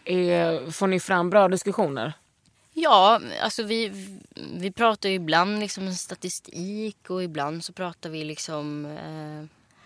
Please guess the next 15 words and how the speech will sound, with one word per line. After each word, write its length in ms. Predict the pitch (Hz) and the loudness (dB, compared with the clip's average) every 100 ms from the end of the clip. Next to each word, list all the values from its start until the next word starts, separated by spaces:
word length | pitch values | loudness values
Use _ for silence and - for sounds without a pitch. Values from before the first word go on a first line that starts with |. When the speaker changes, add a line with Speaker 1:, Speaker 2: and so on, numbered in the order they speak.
| - - _ _ - - - - | -20 -20 _ _ -20 -18 -16 -10
Speaker 2:
ja, 80 | - | -6
men 260 | 175 175 165 | -4 -4 -4
så 120 | 151 | -4
här, 140 | 151 - | -4 -4
hur 200 | 170 160 | -6 -4
har 240 | 165 160 | -4 -4
det 100 | 160 | -6
varit 640 | 147 160 131 156 190 - - | -6 -4 -4 -6 -10 -14 -14
på 80 | |
teatern? 600 | 202 196 185 180 175 175 | -6 -2 -2 -4 -8 -8
Hur 100 | 170 180 | -2 2
Speaker 1:
Mm. 120 | 165 | 2
Speaker 2:
blickar 220 | 160 147 | 0 -4
vi 100 | 147 | -10
framåt? 800 | - 156 185 185 185 185 - - | -4 0 0 0 0 -2 -4 -14